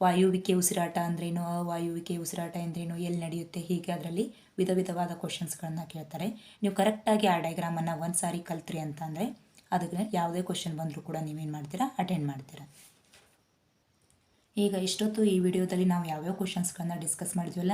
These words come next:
ನೀವು ಸಾಕು ಇದಿಷ್ಟೇ ಕ್ವಶನ್ಸ್‌ಗಳನ್ನ ಸರಿಯಾಗಿ ಕಲ್ತ್ಕೊಂಡ್ರಿ ಅಂತ ಅಂದ್ರೆ ಆರಾಮ್ಸೆ ವಿಜ್ಞಾನದಲ್ಲಿ ಪಾಸ್ ಆಗ್ಬೋದು. ನೋಡ್ರಿ, ಒಂದನೇ ಅಟೆಂಪ್ಟ್ ಕೂಡ ಕ್ಲಿಯರ್ ಮಾಡಿಲ್ಲ, ಎರಡನೇದ್ರಲ್ಲೂ ಇಲ್ಲ. ಆದ್ರೆ ಇದು ನಿಮ್ಗೆ ಲಾಸ್ಟ್ ಚಾನ್ಸ್ ಅಂತಾನೆ ಅನ್ಕೊಳ್ರಿ, ಇಲ್ಲ ನೆಕ್ಸ್ಟ್‌ವರೆಗೂ ನೀವು ಕಾಯ್ಬೇಕಾಗತ್ತೆ.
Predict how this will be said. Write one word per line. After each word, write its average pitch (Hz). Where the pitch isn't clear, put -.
ನೀವು 185
ಸಾಕು 202
ಇದಿಷ್ಟೇ 190
ಕ್ವಶನ್ಸ್‌ಗಳನ್ನ 190
ಸರಿಯಾಗಿ 180
ಕಲ್ತ್ಕೊಂಡ್ರಿ 175
ಅಂತ 160
ಅಂದ್ರೆ 160
ಆರಾಮ್ಸೆ 202
ವಿಜ್ಞಾನದಲ್ಲಿ 175
ಪಾಸ್ 170
ಆಗ್ಬೋದು. 147
ನೋಡ್ರಿ, 175
ಒಂದನೇ 165
ಅಟೆಂಪ್ಟ್ 175
ಕೂಡ 170
ಕ್ಲಿಯರ್ 160
ಮಾಡಿಲ್ಲ, 160
ಎರಡನೇದ್ರಲ್ಲೂ 165
ಇಲ್ಲ. 156
ಆದ್ರೆ 185
ಇದು 185
ನಿಮ್ಗೆ 165
ಲಾಸ್ಟ್ 170
ಚಾನ್ಸ್ 180
ಅಂತಾನೆ 170
ಅನ್ಕೊಳ್ರಿ, 160
ಇಲ್ಲ 165
ನೆಕ್ಸ್ಟ್‌ವರೆಗೂ 180
ನೀವು 170
ಕಾಯ್ಬೇಕಾಗತ್ತೆ. 156